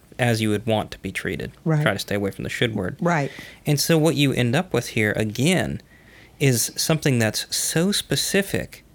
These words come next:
Speaker 1: but we've taken it and expanded it way beyond what it can, the, the amount of weight that it can bear itself.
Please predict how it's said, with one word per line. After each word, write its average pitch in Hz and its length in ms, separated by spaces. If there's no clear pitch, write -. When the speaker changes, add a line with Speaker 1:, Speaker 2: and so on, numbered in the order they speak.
Speaker 1:
but 120 140
we've 113 220
taken 196 500
it 95 260
and 127 160
expanded 139 720
it 95 240
way 151 520
beyond 127 600
what 113 140
it - 120
can, 101 300
the, 120 180
the 123 180
amount 104 320
of 107 160
weight 104 260
that 107 140
it 95 140
can 95 200
bear 80 560
itself. - 840